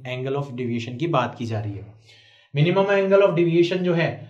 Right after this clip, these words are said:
वो refractive इंडेक्स से रिलेटेड किया जा सकता है। Mu is equals to sine A plus delta M divided by two, divided by sine A by two। ये फॉर्मूला आपको तब apply करना है, जब angle ए जो है, वो छोटा ना हो।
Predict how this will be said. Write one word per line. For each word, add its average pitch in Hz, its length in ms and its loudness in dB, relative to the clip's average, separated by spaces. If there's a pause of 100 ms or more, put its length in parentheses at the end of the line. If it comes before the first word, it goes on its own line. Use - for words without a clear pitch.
(160)
वो 147 80 2
refractive 165 480 0
इंडेक्स 175 260 0
से 185 60 -2
रिलेटेड 160 500 0
किया 151 160 0
जा 151 160 0
सकता 147 340 -6
है। 156 120 -2
Mu 151 240 2
is 151 120 -2
equals 143 280 -6
to - 100 -8
sine 143 340 -4
A 139 200 -4
plus 139 200 -4
delta 135 260 -6
M 135 200 -6
divided 127 380 -6
by 135 180 -6
two, 185 140 -6 (380)
divided 160 380 2
by 175 200 0
sine 147 320 -2
A 117 100 -8
by 110 160 -6
two। 104 100 -10 (400)
ये 147 100 4
फॉर्मूला 175 340 2
आपको 170 180 0
तब 180 220 0
apply 160 300 0
करना 151 200 -2
है, 165 100 -2
जब 175 200 -6
angle 147 500 0
ए 165 140 0
जो 151 160 2
है, 123 340 -4 (160)
वो 196 200 0
छोटा 170 380 0
ना 151 280 0
हो। 139 360 -2